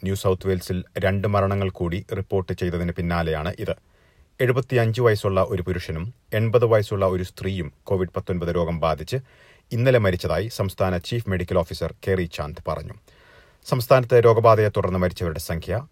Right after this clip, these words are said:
മുപ്പത്തിമൂന്നായി ഉയർന്നിരിക്കുകയാണ്. കൊറോണ വൈറസ് ബാധ മൂലം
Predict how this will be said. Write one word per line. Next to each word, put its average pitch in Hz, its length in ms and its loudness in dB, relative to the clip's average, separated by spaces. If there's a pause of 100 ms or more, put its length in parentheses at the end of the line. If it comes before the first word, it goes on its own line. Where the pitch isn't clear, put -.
(200)
മുപ്പത്തിമൂന്നായി 90 800 -2
ഉയർന്നിരിക്കുകയാണ്. 78 720 -6 (1700)
കൊറോണ 180 280 12
വൈറസ് 180 420 10
ബാധ 147 220 10
മൂലം 123 400 6